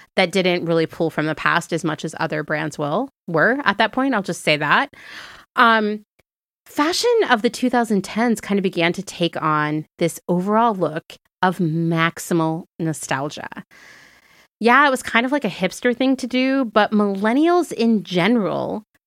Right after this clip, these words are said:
were used to being accused of being narcissistic hipsters at this point. They were also getting very accustomed to being accused of killing the Olive Garden. Um, so they didn't really push back on that.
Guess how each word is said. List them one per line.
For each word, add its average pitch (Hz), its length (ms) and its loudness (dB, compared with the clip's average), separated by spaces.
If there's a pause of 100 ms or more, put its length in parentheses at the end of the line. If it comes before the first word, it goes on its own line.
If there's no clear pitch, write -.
were 208 120 4
used 196 460 2
to 202 60 -2
being 160 220 2
accused 151 360 -2
of 147 260 -2
being 151 340 2
narcissistic 147 720 -4 (180)
hipsters - 400 -6
at 139 100 -6
this 143 180 -10
point. 160 440 -2 (340)
They 180 100 2
were 175 60 4
also 190 400 2 (140)
getting 180 200 4
very 160 160 2
accustomed 170 420 -2
to 185 60 -6
being 180 420 0
accused 185 360 -2
of 196 180 -4
killing 180 320 0
the 220 100 4
Olive 180 320 4
Garden. 165 440 2 (640)
Um, 214 460 4
so 233 380 2 (340)
they 277 100 6
didn't 320 180 6
really 269 240 2 (100)
push 202 320 0
back 180 320 0
on 302 160 2
that. 339 440 0